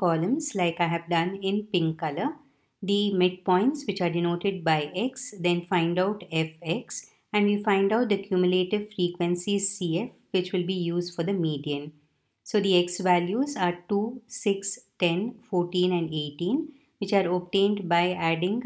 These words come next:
the lower limit and the upper limit and dividing by two.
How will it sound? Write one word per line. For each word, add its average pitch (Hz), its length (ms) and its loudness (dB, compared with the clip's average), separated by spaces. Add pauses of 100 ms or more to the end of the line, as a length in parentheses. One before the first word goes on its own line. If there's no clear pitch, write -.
the 170 240 2
lower 165 240 2
limit 175 320 0 (100)
and 180 240 2
the 220 120 -4
upper 160 260 -4
limit 170 320 0
and 175 180 0
dividing 160 480 0
by 196 200 -2 (240)
two. 165 260 -2